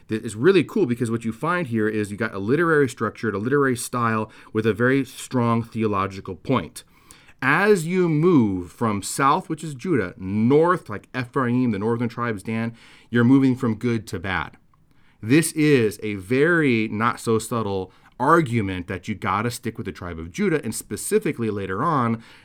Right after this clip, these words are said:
the kingdom of David, which originates in Judah, you gotta stick with the kingdom of David, which is the same thing as the kingdom of God.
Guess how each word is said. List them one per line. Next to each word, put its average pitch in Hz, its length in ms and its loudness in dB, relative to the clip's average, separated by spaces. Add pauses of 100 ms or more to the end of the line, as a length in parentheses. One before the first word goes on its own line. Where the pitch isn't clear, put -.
the 98 280 -8 (100)
kingdom 160 880 2
of 92 300 -8
David, 151 720 0 (200)
which 107 160 -8
originates 95 500 -4
in 82 120 -8
Judah, 78 440 -10 (300)
you 98 120 -8
gotta 127 400 4
stick - 420 -6
with 139 120 -6
the 127 60 -6
kingdom 143 380 0
of 135 160 0
David, 117 480 0
which - 140 -12
is 85 100 -10
the 90 80 -10
same 113 240 -4
thing 120 140 -2
as 120 80 -4
the 113 100 -8
kingdom 127 320 0
of 127 120 -4
God. 117 420 0